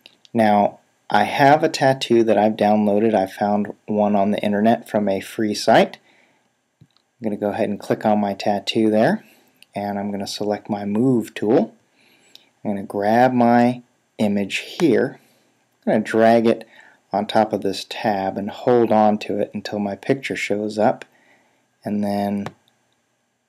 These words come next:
okay, let's try this again. Let's go ahead and drag that on top of there. Then I'm gonna go ahead and let go. And I'm gonna place this there. Now we do have to do some scaling here.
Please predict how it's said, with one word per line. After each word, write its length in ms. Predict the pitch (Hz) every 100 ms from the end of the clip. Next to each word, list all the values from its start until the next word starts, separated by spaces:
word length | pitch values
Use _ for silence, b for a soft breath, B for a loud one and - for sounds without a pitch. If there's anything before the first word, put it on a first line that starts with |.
| _ -
okay, 320 | 143 139 - -
let's 160 | -
try 300 | - - 107
this 200 | 107 -
again. 480 | - 104 101 165 b b b b b b b _ _ _ _ _
Let's 80 | -
go 200 | - -
ahead 200 | 110 107
and 120 | 104
drag 440 | 107 101 101 104
that 160 | 104 101
on 180 | 101 98
top 320 | - 104 -
of 60 |
there. 340 | 113 123 156 - b b b b b b _ _ -
Then 120 | 135
I'm 120 | 123
gonna 140 | 117
go 80 | 107
ahead 180 | 101 104
and 160 | 101 95
let 180 | -
go. 320 | 113 95 85 - b b b b b b b _ _ _ -
And 480 | 107 104 101 101 101
I'm 80 | - _ _ _ _ -
gonna 120 | 101
place 360 | - 110 104
this 180 | 117 104
there. 160 | 107 101
Now 160 | 101
we 100 | 104
do 140 | 123 151
have 260 | 135 131 -
to 100 | 117
do 180 | 117
some 460 | 110 - 107 101 92
scaling 680 | - - - 131 120 98 101
here. 380 | 110 110 131